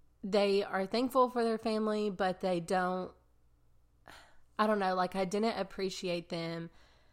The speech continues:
as much. And I felt that, you know, like, they annoyed me. Like, my grandma called me every single day in high school. <laughs> And she would always call me, like, at two thirty whenever I was still in school.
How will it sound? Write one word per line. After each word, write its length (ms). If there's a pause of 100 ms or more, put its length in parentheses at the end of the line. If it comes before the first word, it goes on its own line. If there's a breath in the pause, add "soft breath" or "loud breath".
(220)
as 240
much. 560
And 140
I 140
felt 580 (160)
that, 460
you 100
know, 160
like, 180
they 140
annoyed 340
me. 240
Like, 200
my 100
grandma 520
called 340
me 260
every 420
single 480
day 280
in 80
high 220
school. 500
<laughs> 400
And 400
she 140
would 100
always 420
call 240
me, 220
like, 200
at 160
two 200
thirty 320
whenever 260
I 40
was 100
still 180
in 120
school. 420